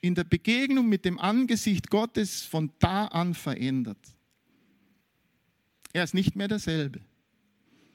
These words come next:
Das berichtet, berichten viele Zeugnisse aus der Schrift und auch aus der Kirchengeschichte.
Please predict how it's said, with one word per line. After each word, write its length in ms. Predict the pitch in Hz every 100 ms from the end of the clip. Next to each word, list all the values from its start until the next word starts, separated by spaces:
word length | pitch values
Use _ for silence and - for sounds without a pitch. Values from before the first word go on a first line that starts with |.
| _ - _ -
Das 200 | 165 170
berichtet, 720 | - 196 220 - 196 - - - _ _ _ _ -
berichten 380 | 175 214 - 185
viele 400 | - 269 262 -
Zeugnisse 680 | - 208 208 180 - 151
aus 140 | 151 -
der 80 |
Schrift 420 | 147 190 247 247 -
und 100 | 208
auch 200 | 196 180
aus 160 | 180
der 100 | 180
Kirchengeschichte. 880 | - 185 170 143 131 - 135 - -